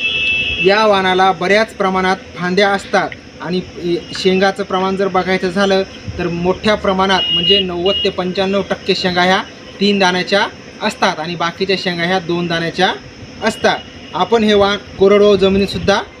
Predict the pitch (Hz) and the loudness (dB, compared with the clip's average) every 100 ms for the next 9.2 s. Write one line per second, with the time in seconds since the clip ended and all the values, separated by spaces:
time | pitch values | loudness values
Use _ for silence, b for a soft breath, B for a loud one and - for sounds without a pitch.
0 | - - 202 208 233 240 - 202 170 - | -20 -4 2 2 2 -2 -2 -2 -2 -4
1 | - - 180 175 202 - 214 - 202 208 | -16 -6 -2 2 2 2 -6 0 2 4
2 | 196 196 196 196 190 - 208 - - 170 | 6 4 4 2 0 0 -2 -2 -10 -6
3 | 165 175 185 180 175 - 180 180 - 180 | -2 2 2 2 -4 -4 -4 -4 -4 4
4 | 196 196 185 180 180 185 185 180 170 180 | 4 4 -2 -2 0 2 2 0 -2 -4
5 | 175 - - 147 160 - 175 185 190 185 | -6 -8 -14 -10 -4 -2 2 2 2 2
6 | 185 175 185 185 180 190 185 - - - | 0 0 0 0 0 2 2 0 -10 -4
7 | 156 170 175 175 170 170 185 175 240 247 | -4 0 -2 0 -2 -2 -2 2 4 4
8 | - 185 196 - - - 151 165 170 185 | 2 2 0 -2 -18 -14 -6 -4 -4 -4
9 | 185 | -4